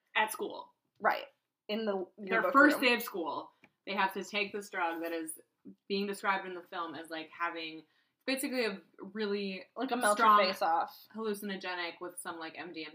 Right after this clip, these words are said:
Speaker 1: A properties.
Speaker 2: So they take it, and, uh, they have an a interesting run-in with the gym coach, or the, the gym teacher. And then, I can't remember what Channing Tatum goes back to doing.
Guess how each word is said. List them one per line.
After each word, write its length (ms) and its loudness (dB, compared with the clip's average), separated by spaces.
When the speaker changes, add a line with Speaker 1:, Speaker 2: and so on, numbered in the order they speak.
Speaker 1:
A 60 -18
properties. 720 -14
Speaker 2:
So 120 -10
they 100 -4
take 320 -2
it, 340 -2
and, 600 -4
uh, 360 4
they 120 2
have 200 -2
an 120 -4
a 120 0
interesting 420 -8
run-in 260 -2
with 200 -4
the 580 2
gym 300 -4
coach, 720 -6
or 120 -2
the, 180 -8
the 60 -6
gym 240 -4
teacher. 580 -6
And 180 -4
then, 320 -2
I 60 -6
can't 260 -2
remember 260 -2
what 180 2
Channing 280 -6
Tatum 280 -8
goes 180 -4
back 360 -2
to 80 -20
doing. 600 -8